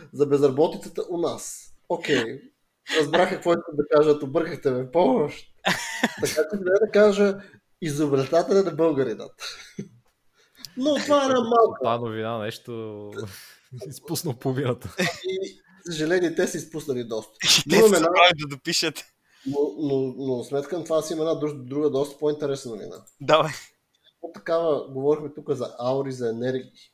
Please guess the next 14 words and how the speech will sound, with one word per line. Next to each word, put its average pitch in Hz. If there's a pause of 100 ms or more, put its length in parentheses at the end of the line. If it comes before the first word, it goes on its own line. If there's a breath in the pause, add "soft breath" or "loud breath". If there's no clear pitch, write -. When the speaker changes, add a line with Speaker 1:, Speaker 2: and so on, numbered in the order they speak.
(840 soft breath)
Speaker 1:
И 143
тя 139
е: 101 (300)
„Как 170
да 226
прочистим 196
аурата 147
от 135
магии 123
с -
помощта 127
на 175
сурово 143
яйце?“ 123